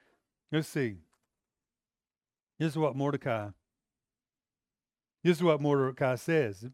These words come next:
beginning in verse thirteen. This is his response back to Esther, his kind and gentle response, which I believe it was actually a kind response.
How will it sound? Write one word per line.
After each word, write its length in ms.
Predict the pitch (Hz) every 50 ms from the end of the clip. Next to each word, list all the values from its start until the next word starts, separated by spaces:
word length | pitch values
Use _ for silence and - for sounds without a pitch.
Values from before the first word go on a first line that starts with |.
| _ -
beginning 380 | 127 143 131 160 156 151 143 139
in 100 | 131 127
verse 240 | 135 143 143 131 -
thirteen. 640 | - 160 160 147 135 - 160 165 170 143 92 - _ _ _ _ _ _ _ _ _ _ _ _
This 200 | - 160 151 -
is 140 | 151 135 127
his 180 | 143 147 135 131
response 580 | 131 127 117 - - - 180 185 147 120 -
back 220 | - - 127 127 123
to 160 | - 147 139
Esther, 380 | 165 185 - - _ - - _ _ _ _ _ _ _ _ _ _ _ _ -
his 180 | - 156 -
kind 320 | - - 170 160 156 147 143
and 120 | 131 127
gentle 440 | 120 147 151 135 - 147 123 110 95 _ -
response, 720 | 139 127 - - - 160 156 147 139 123 - - - - _ _ _ _ _ _ _ _ _ _ _ _ _ _ _ _ _ _ _ _ _
which 180 | - 147 135 -
I 60 | 160
believe 240 | 147 139 151 143 127
it 60 | 135
was 260 | 127 135 139 139 123
actually 420 | 127 120 120 110 - - 117 104 113 - - - _ -
a 80 | -
kind 340 | - - 131 120 117 113 110
response. 540 | 110 110 - - 127 113 107 101 101 -